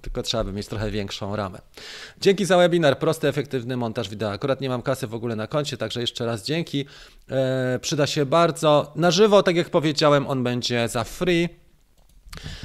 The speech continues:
E, jeszcze wam ten link, e, <clears throat> przekażę, żeby się za-, zapisać do niego.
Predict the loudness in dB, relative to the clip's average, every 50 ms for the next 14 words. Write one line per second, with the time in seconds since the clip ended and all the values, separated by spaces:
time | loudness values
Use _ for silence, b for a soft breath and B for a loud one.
0 | B B -6 -6 -4 -4 -4 -2 -2 -2 -2 -2 -2 -2 -2 0 0 0 2 2
1 | 2 0 0 -2 -2 -2 -2 0 0 0 0 0 0 -2 -4 -4 -2 0 0 2
2 | 0 0 0 0 -2 -2 -4 -6 -10 -16 -14 -12 -12 -12 -10 -8 -8 -6 -2 2
3 | 4 4 4 4 2 2 0 0 -2 -6 -6 -4 -4 -4 0 0 0 0 0 -4
4 | -4 -4 -6 -6 -6 -4 -4 -4 -4 -2 -4 -4 -4 -2 -4 -4 -2 0 0 0
5 | 0 -2